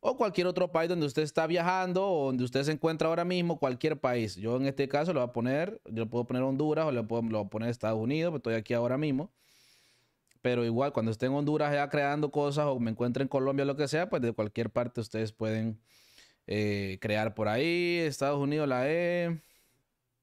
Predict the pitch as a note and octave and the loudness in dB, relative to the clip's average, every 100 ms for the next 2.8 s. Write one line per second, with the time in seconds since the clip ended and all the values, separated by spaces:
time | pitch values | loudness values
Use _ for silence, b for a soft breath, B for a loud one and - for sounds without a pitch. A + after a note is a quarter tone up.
0 | _ _ _ _ _ _ _ _ _ _ | _ _ _ _ _ _ _ _ _ _
1 | _ _ A#2+ A2+ - B2+ C3 A#2+ B2 D3+ | _ _ -10 -8 -2 0 0 0 -2 -2
2 | D#3 D3+ D3+ D3 - - - | 0 0 0 -2 -8 -18 -20